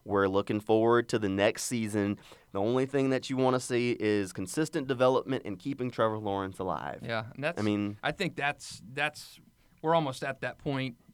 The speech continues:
Speaker 2: at, you know, even at oh and five, I think we're at that point. I, you know, I don't think with the starters they have out there, they're starters. I mean,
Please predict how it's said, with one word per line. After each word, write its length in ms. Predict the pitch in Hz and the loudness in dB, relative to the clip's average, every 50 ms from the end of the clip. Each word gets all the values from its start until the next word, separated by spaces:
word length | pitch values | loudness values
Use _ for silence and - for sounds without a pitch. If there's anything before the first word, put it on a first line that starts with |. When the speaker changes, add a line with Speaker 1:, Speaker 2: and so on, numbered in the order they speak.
| _ _ _ - | _ _ _ -4
Speaker 2:
at, 160 | 135 143 139 - | -2 -2 -2 -2
you 140 | 143 135 123 | -4 -4 -4
know, 180 | 120 113 113 - - - - - - | -4 -6 -8 -10 -16 -20 -20 -18 -14
even 160 | 131 135 135 - | -12 -12 -6 -4
at 180 | - 147 143 139 | -4 -2 0 2
oh 100 | 160 170 | 4 4
and 100 | 175 151 | 2 2
five, 300 | - 175 196 190 139 120 | 0 -2 -4 -4 -4 -4
I 80 | 117 107 | -4 -4
think 220 | - - 131 - | -4 -4 -6 -4
we're 100 | - 120 | -6 -6
at 100 | 113 - | -6 -6
that 180 | - 107 95 - | -8 -10 -10 -8
point. 260 | - 131 120 117 113 113 | -6 -4 -4 -2 -2 -2
I, 140 | 120 127 - _ _ - - - - _ _ _ | -4 -4 -6 _ _ -20 -20 -20 -20 _ _ _
you 80 | - 135 | -4 -2
know, 140 | 131 117 101 | -2 0 2
I 120 | 123 139 | 2 2
don't 220 | 156 165 151 - - | 2 2 0 -2 -4
think 340 | - 151 139 135 - - - - - - _ - | -6 -6 -6 -6 -8 -12 -18 -20 -20 -20 _ -18
with 200 | 139 127 117 - | -14 -14 -12 -12
the 80 | - 120 | -14 -14
starters 440 | - - - 147 151 151 147 139 127 | -6 -2 0 0 0 0 -2 -4 -6
they 160 | 131 131 131 | -6 -8 -6
have 280 | 120 127 123 123 117 113 | -4 -4 -4 -4 -4 -4
out 260 | 117 139 165 - - | -4 -4 -6 -6 -8
there, 300 | 110 104 101 110 120 - _ _ _ _ _ _ _ _ | -14 -14 -14 -16 -18 -20 _ _ _ _ _ _ _ _
they're 80 | - 185 | -8 -6
starters. 460 | 180 - - 190 226 202 170 156 143 131 - - _ _ - | -4 -2 -2 -2 -2 -2 -4 -6 -6 -8 -12 -18 _ _ -12
I 80 | 139 139 | -8 -6
mean, 320 | 139 127 123 120 120 123 | -4 -4 -4 -4 -6 -8